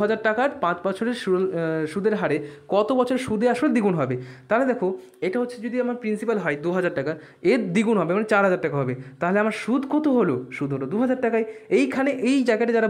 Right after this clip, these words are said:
বুঝতে পেরে গেছো তারা very good, যারা বুঝতে পারোনি কিন্তু এইভাবে বুঝতে হবে। ধরো তুমি আমাকে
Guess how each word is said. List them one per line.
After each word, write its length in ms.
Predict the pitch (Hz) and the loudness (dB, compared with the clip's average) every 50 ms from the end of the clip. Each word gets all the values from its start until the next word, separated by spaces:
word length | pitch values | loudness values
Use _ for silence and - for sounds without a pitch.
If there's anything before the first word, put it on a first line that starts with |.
| 190 | 2
বুঝতে 180 | 208 208 - 233 | 0 -2 -2 -2
পেরে 120 | 208 233 226 | -2 -2 -2
গেছো 140 | 226 214 208 208 | -2 -4 -4 -2
তারা 120 | 185 180 143 131 131 135 | -2 -2 -2 -4 -2 0
very 200 | 156 175 185 180 147 | 2 4 4 4 2
good, 100 | 143 127 123 143 | 0 0 0 0
যারা 120 | 165 180 170 165 | 0 0 0 -2
বুঝতে 200 | 165 180 - - 190 | -4 -4 -4 -2 0
পারোনি 180 | 202 202 208 208 202 | 0 0 0 0 -2
কিন্তু 120 | 202 190 208 | -2 -2 0
এইভাবে 180 | 196 190 190 175 156 | 0 2 0 0 -2
বুঝতে 200 | 151 147 - 151 139 | -4 -4 -2 0 0
হবে। 120 | 123 117 117 123 - - - - - - - - - - - | 0 0 -4 -6 -10 -18 -20 -20 -20 -20 -20 -20 -16 -6 0
ধরো 160 | 147 170 214 220 220 | 2 2 2 2 2
তুমি 100 | 240 240 240 | 0 0 0
আমাকে 160 | 240 240 262 | 0 0 -2